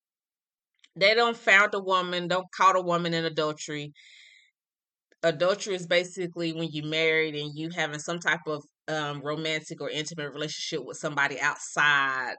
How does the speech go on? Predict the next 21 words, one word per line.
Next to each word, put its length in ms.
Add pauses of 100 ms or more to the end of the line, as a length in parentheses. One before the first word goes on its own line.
(100)
of 540 (160)
your 260
spouse, 800 (100)
or 540 (360)
the 80
person 400
you 160
involved 500
with 300
may 180
be 160
married 340
and 100
you 120
may 160
be 140
single. 500
That's 220
adultery. 640
They 160
married 480